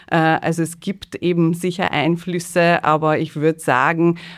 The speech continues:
ähm, es gibt dann trotzdem immer einen Grund, warum eine Jugendliche dann sich mit diesem Thema befasst oder einen bestimmten Empfinden dann hat.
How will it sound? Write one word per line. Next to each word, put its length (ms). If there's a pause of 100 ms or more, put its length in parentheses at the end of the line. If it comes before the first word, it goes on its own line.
ähm, 280
es 200
gibt 260
dann 240
trotzdem 480
immer 160
einen 300
Grund, 420
warum 300
eine 180
Jugendliche 760
dann 360
sich 200
mit 200
diesem 240
Thema 280
befasst 600
oder 500
einen 280
bestimmten 480
Empfinden 560
dann 260
hat. 220